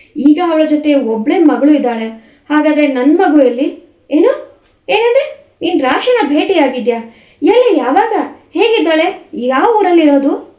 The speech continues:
ಎಂದು ರಾಶಿಕಾಳ ಬಗ್ಗೆ ತಿಳಿದುಕೊಳ್ಳಲು ಉತ್ಸುಕಳಾದಳು. "ಹೇಳು ಋತು, ರಾಶಿಕಾನ ಎಲ್ಲಿ ಭೇಟಿಯಾದೆ?" "ಅದು ಪ್ರಿಯಾ, ಅಲ್ಲಿ ಒಳಗಡೆ ಇರೋ ಹುಡುಗಿ, ಅಂದ್ರೆ ನನ್ ಮಗನ್ ಜೊತೆ ಇರೋಳು ಅನಾಯ,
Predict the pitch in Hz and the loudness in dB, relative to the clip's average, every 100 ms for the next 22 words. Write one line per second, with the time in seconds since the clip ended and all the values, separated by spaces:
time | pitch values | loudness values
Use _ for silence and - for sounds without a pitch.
0 | _ - 226 247 214 294 320 - 226 220 | _ -12 -8 -6 -6 -6 -6 -8 -8 -8
1 | 220 240 214 220 - 247 294 277 247 226 | -6 -6 -4 -4 -4 -2 -2 -2 -2 0
2 | 269 277 - - _ - 381 302 285 220 | 0 0 -4 -14 _ -8 -4 -4 -2 -2
3 | 220 208 220 220 - - _ _ _ _ | -2 -2 -2 -4 -8 -20 _ _ _ _
4 | _ _ _ - _ _ _ 285 339 277 | _ _ _ -20 _ _ _ 0 2 0
5 | 233 240 233 - - 285 349 392 - 269 | -2 -6 -8 -14 -6 -4 -4 -6 -4 -2
6 | 247 247 311 403 294 254 226 208 240 285 | 0 0 2 2 0 -2 -4 -2 -4 -6
7 | - _ _ _ _ _ _ _ - 262 | -14 _ _ _ _ _ _ _ -4 0
8 | 277 277 269 277 240 277 294 - _ 247 | 0 0 0 0 0 -2 -6 -14 _ -2
9 | 254 233 226 285 359 381 339 285 277 254 | 0 0 0 0 0 -2 0 0 0 -2
10 | 277 269 226 233 240 233 233 220 220 220 | 0 0 0 -4 -2 -2 -2 -4 -4 -2
11 | 302 330 320 294 254 240 254 233 - 226 | 0 2 0 0 0 2 0 0 -4 -8
12 | 226 254 262 | -6 -2 -2